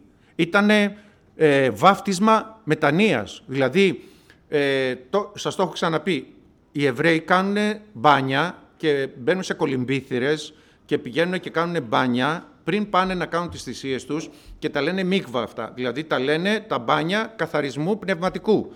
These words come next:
Δηλαδή, καθαρίζονται πνευματικά. Όχι μόνο σωματικά, αλλά και, θα λέγαμε,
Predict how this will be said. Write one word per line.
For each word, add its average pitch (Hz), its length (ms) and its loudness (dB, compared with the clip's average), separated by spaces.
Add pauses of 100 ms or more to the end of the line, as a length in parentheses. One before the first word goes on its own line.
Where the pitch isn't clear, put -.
(120)
Δηλαδή, 143 200 -2
καθαρίζονται 185 720 0
πνευματικά. 185 840 0
Όχι 202 200 -2
μόνο 226 180 2
σωματικά, 156 480 0
αλλά 160 220 4
και, 180 260 0 (320)
θα 160 180 4
λέγαμε, 196 500 2